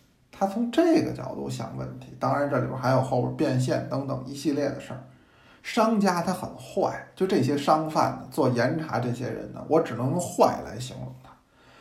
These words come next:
他们每年就炒这个所谓叫天价榜单，每年发在朋友圈里，大家伙儿呢当新鲜事儿就这么给他们转。实际他们干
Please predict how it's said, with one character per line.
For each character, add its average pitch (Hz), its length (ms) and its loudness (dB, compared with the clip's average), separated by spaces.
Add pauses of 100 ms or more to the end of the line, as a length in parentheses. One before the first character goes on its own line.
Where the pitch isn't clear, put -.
他 247 200 2
们 202 100 6
每 123 320 2
年 151 260 0
就 175 140 6
炒 - 340 -2
这 139 120 2
个 127 80 4
所 127 140 -2
谓 127 120 2
叫 131 120 4
天 151 260 -2
价 123 160 4
榜 - 240 -2
单， 131 360 2 (680)
每 131 240 0
年 143 200 0
发 151 220 0
在 135 80 4
朋 139 180 0
友 131 80 2
圈 143 280 8
里， - 140 -2
大 - 160 -4
家 135 120 2
伙 127 140 0
儿 120 100 -6
呢 123 80 0
当 135 160 6
新 156 180 -4
鲜 139 160 0
事 143 80 -2
儿 110 200 0
就 127 100 2
这 127 100 0
么 123 120 2
给 - 100 -6
他 127 140 0
们 127 140 6
转。 - 320 -4 (760)
实 - 320 4
际 - 160 8
他 135 160 4
们 123 120 8
干 120 120 4